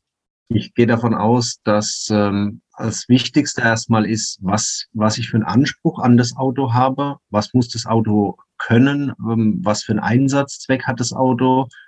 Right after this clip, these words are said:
was für, was für eine Preisklasse ist das Auto.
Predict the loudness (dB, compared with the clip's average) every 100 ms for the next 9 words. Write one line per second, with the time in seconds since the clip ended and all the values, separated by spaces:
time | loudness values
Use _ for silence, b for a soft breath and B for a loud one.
0 | _ -2 -2 0 2 2 0 -4 -4 -4
1 | -2 0 0 -2 -2 -2 0 -2 -2 -6
2 | -8 -2 -2 0 -2 -2